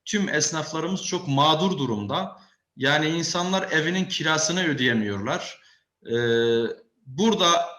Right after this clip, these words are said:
siyaset yapan aslında millet menfaatine, memleket menfaatine siyaset yapan bir kişi var. O da Erzurum Valimiz Sayın Okay Memiş'tir.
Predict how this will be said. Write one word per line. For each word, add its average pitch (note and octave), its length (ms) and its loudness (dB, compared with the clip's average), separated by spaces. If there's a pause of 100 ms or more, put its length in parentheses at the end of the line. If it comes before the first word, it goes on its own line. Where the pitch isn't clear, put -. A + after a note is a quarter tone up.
(400)
siyaset G#3 800 2
yapan F#3 300 4
aslında E3 380 2
millet F3+ 460 4
menfaatine, C#3+ 680 2
memleket F3+ 640 2
menfaatine D3 880 0 (240)
siyaset A3 680 2
yapan F#3+ 460 2
bir G#3+ 280 2
kişi F3+ 420 2
var. - 320 -2 (500)
O - 180 0
da F#3+ 260 4 (640)
Erzurum E3+ 540 4
Valimiz D3+ 440 4
Sayın F3 320 -2
Okay D#3+ 340 0
Memiş'tir. D#3 720 -2